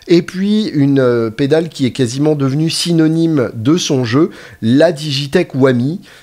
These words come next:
euh, qui est vraiment une pédale qu'on n'attendait pas dans, euh, le style garage, euh, néo-vintage, et c'est ça aussi qui fait le génie de Jack White, c'est de voir ce genre de pédale et de se dire, « Bah ouais, je peux en faire quelque chose,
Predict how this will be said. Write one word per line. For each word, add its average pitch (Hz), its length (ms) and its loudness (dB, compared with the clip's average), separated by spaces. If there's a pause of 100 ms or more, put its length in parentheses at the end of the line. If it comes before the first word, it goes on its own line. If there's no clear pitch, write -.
(120)
euh, 107 180 -2
qui 107 320 -2
est 101 60 0
vraiment 107 320 0
une 110 100 0
pédale 123 360 2
qu'on 117 160 0
n'attendait 123 500 0
pas 143 300 2
dans, 117 440 0
euh, 101 60 0
le 101 160 0
style 120 340 -6
garage, 117 640 0
euh, 95 380 -4 (400)
néo-vintage, 139 1080 2 (300)
et 104 80 -2
c'est 104 160 -4
ça - 180 2
aussi 123 240 -2
qui 127 160 -12
fait 110 160 -2
le 104 80 0
génie 117 320 0
de 104 160 -2
Jack 98 240 -2
White, 151 220 0
c'est 107 120 -6
de 95 120 -4
voir 113 360 0
ce - 140 -6
genre 98 220 -2
de 104 80 0
pédale 107 420 0
et 104 80 -2
de 92 60 -12
se - 100 -8
dire, « 104 240 0
Bah 98 160 0
ouais, 107 160 2
je 185 80 -12
peux 107 160 -6
en 101 100 -2
faire - 240 -4
quelque 92 220 -12
chose, 135 320 -4